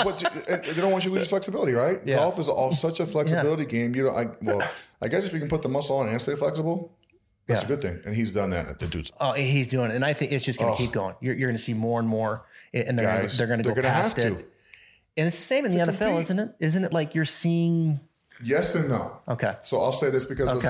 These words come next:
Speaker 1: size, the, the linemen are always gonna be big, but you look at the linebackers now, the inside linebackers. So when I played, two fifty was a normal weight for a linebacker. I was two fifty-five, uh,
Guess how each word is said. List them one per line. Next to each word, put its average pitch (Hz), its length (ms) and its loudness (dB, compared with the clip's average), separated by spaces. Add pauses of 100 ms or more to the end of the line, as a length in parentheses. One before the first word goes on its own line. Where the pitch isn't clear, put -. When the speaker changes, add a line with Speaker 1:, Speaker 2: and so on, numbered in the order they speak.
Speaker 1:
size, 151 240 2
the, 123 100 0
the 117 200 -2
linemen 151 300 2
are 127 80 0
always 120 200 2
gonna 113 120 -4
be 107 80 -2
big, 98 260 -2
but 110 160 -2
you 147 80 -2
look 151 160 -2
at - 60 -6
the 123 80 0
linebackers 120 600 0
now, 98 180 -2
the 104 200 -2
inside 117 280 0
linebackers. 104 520 -2 (460)
So 123 180 0
when 117 100 0
I 135 140 0
played, 110 400 -2 (720)
two 170 140 -2
fifty 156 280 -2
was 117 160 -2
a 107 60 -4
normal 113 320 2
weight 101 180 -2
for 104 100 -6
a - 20 -2
linebacker. 87 340 -2
I 95 100 0
was 107 120 0
two 131 100 0
fifty-five, 104 640 -2
uh, 101 140 0